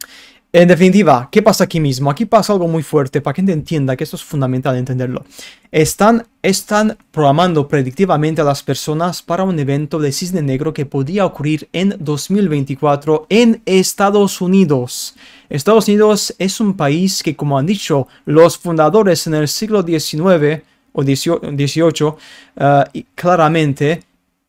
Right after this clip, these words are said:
es la nueva Atlantis. ¿Y qué pasa con Atlantis? Pues Atlantis, como ocurre con todo,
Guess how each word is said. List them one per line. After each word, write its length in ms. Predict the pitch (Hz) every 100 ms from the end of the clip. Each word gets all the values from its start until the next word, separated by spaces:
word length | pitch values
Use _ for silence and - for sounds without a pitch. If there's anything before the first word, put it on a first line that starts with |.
| _
es 460 | 175 190 - - _ _
la 280 | 143 147 139
nueva 540 | 143 170 160 165 - -
Atlantis. 1120 | 135 143 147 147 143 135 131 123 127 - -
¿Y 120 | 156
qué 160 | 151 175
pasa 300 | 202 190 185
con 160 | 180
Atlantis? 600 | 170 160 190 170 139 131
Pues 160 | - 139
Atlantis, 680 | 123 - 147 160 180 175 -
como 220 | 135 127
ocurre 280 | 127 135 135
con 140 | 147
todo, 360 | 156 185 190